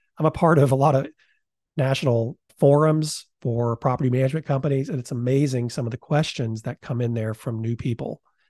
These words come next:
And I'm just like, "You really should not be managing homes. If that's a question you're asking,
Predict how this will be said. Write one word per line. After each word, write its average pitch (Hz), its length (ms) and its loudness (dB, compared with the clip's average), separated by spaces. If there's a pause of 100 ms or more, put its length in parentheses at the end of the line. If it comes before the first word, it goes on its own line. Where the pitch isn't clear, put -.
(560)
And 143 180 2
I'm 123 80 2
just 117 120 -4
like, 120 120 -2
"You 143 240 4
really 127 500 2
should 127 420 -4
not 117 280 -6
be 120 140 -6
managing 113 600 -6
homes. 113 600 -10 (480)
If - 160 -6
that's 135 320 -2
a - 20 -4
question 147 400 0
you're 123 160 0
asking, 160 580 -4